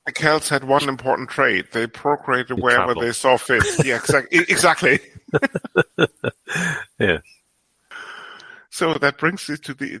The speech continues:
Speaker 1: that brings us nicely to the end. That brings us to the end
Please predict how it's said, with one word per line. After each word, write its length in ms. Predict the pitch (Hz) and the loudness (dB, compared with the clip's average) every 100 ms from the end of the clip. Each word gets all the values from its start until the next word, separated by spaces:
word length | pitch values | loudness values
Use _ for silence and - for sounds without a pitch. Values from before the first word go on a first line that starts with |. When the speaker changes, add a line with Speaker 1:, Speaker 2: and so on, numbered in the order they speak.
| - | 0
Speaker 1:
that 160 | 147 | 2
brings 240 | 165 190 170 | 0 -2 -6
us 120 | 160 | 0
nicely 340 | 165 180 165 | 0 0 -4
to 140 | 160 156 | -6 -4
the 140 | 139 | -2
end. 220 | 160 170 - | -2 -4 -4
That 180 | - 139 | -2 0
brings 240 | 151 151 - | 0 -2 -6
us 240 | 139 - - _ _ _ _ - | -6 -8 -12 _ _ _ _ -14
to 100 | - | -10
the 180 | 139 143 | -2 2
end 240 | 156 160 | 2 0